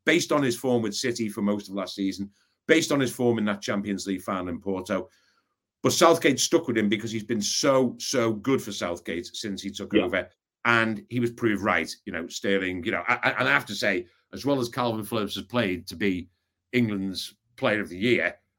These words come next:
Speaker 1: I'm not quite sure what Raheem Sterling has to do to win that because, you know, for me, he was England's player of the year by some distance. So, and so I understand why Southgate is loyal to these, to, to these,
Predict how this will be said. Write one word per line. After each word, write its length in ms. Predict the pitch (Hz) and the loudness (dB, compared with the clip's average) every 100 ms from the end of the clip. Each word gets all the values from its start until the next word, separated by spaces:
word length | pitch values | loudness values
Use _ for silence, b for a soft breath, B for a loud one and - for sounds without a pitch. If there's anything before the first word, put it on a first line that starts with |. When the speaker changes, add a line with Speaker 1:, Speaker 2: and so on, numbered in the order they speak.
| _ _ | _ _
Speaker 1:
I'm 100 | 110 | -2
not 200 | 117 107 | -2 -2
quite 260 | - 104 101 | -2 -2 0
sure 240 | 110 98 | 0 2
what 200 | 95 92 | 2 -2
Raheem 240 | 95 98 87 | -2 -4 -4
Sterling 300 | 107 90 90 | -6 -4 -6
has 140 | 87 | -8
to 100 | - | -6
do 140 | 95 | -4
to 160 | 92 82 | -4 -4
win 160 | 80 80 | -6 -4
that 180 | 78 | -6
because, 320 | - 71 80 90 | -8 -6 -6 -6
you 80 | |
know, 220 | 78 78 - _ - | -6 -6 -10 _ -18
for 100 | - | -12
me, 160 | 87 85 | -6 -4
he 140 | 87 | -4
was 120 | 76 | -4
England's 260 | 80 76 71 | -8 -10 -12
player 220 | 85 80 | -6 -6
of 60 | 76 | -6
the 100 | 78 | -4
year 260 | 80 78 b b b b _ | -4 -4 b b b b _
by 140 | - - | 2 4
some 260 | - 92 | 4 2
distance. 420 | 82 - 78 - | 2 -2 -6 -2
So, 260 | 120 120 120 B B B _ _ _ | 6 6 6 B B B _ _ _
and 240 | 120 135 - | 4 4 2
so 140 | 151 | 6
I 100 | 143 | 8
understand 440 | 165 160 - 147 131 | 8 6 6 6 6
why 140 | 127 | 4
Southgate 380 | 120 123 120 110 | 4 2 2 2
is 120 | 110 | 4
loyal 240 | 135 135 | 6 6
to 100 | 113 | 4
these, 380 | 107 104 95 - _ - | 2 2 2 -4 _ -18
to, 120 | 98 | -6
to 80 | 104 | 0
these, 280 | 98 90 | 0 0